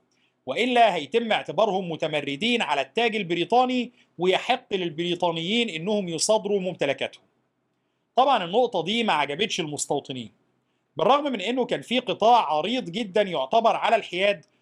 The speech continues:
ومش فارق معاه لا ثورة ولا استقلال ولا بريطانيا، دول كانوا أصحاب مزارع عايزين يبعدوا عن الوش. ولكن القطاع ده بيلاقي نفسه أمام خيار من اتنين، يا إما يقسموا بالولاء لبريطانيا،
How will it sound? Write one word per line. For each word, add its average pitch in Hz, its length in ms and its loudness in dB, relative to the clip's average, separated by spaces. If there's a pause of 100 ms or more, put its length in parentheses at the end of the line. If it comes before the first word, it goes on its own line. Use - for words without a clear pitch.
(140)
ومش 147 180 -4
فارق 233 280 4
معاه 185 300 4
لا 180 100 2
ثورة 220 480 4
ولا 175 140 0
استقلال 208 560 2
ولا 226 180 4
بريطانيا، 220 640 0 (460)
دول 277 160 4
كانوا 214 240 2
أصحاب 214 340 0
مزارع 226 400 2
عايزين 170 480 -4
يبعدوا 196 440 -2
عن 202 160 0
الوش. 147 520 -4 (680)
ولكن 277 400 2
القطاع 196 540 2
ده 226 240 2
بيلاقي 202 440 -2
نفسه 226 520 -2
أمام 208 260 2
خيار 190 440 2
من 208 160 -4
اتنين، 135 380 -8 (600)
يا 190 180 2
إما 269 220 2
يقسموا 233 600 0
بالولاء 170 460 4
لبريطانيا، 226 680 0